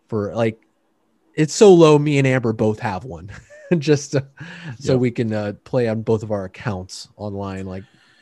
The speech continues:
Speaker 2: Honestly, even the Game Pass <laughs> Ultimate, I just, I don't even think about it.
Speaker 1: Yeah, I mean,
Speaker 2: It's
Speaker 1: especially
Speaker 2: just
Speaker 1: for what you
Speaker 2: whatever.
Speaker 1: get.
Speaker 2: It's like, <laughs> it's like,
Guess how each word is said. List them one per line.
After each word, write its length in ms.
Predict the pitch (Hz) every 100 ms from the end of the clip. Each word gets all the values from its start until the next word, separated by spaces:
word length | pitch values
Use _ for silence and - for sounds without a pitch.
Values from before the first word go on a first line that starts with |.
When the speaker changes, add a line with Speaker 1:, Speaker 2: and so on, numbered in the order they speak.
| _ - _ _ _ _ _ _ _ -
Speaker 2:
Honestly, 460 | 143 156 151 151 127
even 340 | 127 139 139
the 80 | 120
Game 280 | 101 107 107
Pass 300 | 113 104 -
<laughs> 0 |
Ultimate, 480 | 98 - 117 104 90 -
I 60 | 131 -
just, 460 | - - - - - _ -
I 120 | 95
don't 160 | 95 90
even 140 | 92
think 220 | - 85
about 240 | 82 87 92
it. 100 | - _ _ _ -
Speaker 1:
Yeah, 400 | 190 294 285 202
I 160 | 135
mean, 140 | 156 170
Speaker 2:
It's 80 | 156
Speaker 1:
especially 260 | 208 127
Speaker 2:
just 80 | -
Speaker 1:
for 60 | 147
what 120 | 107
you 60 | 110
Speaker 2:
whatever. 220 | 110 -
Speaker 1:
get. 20 | -
Speaker 2:
It's 120 | -
like, 360 | 123 110 - - _ -
<laughs> 640 | - _ - - _ _
it's 200 | 127 -
like, 380 | 139 123 117 -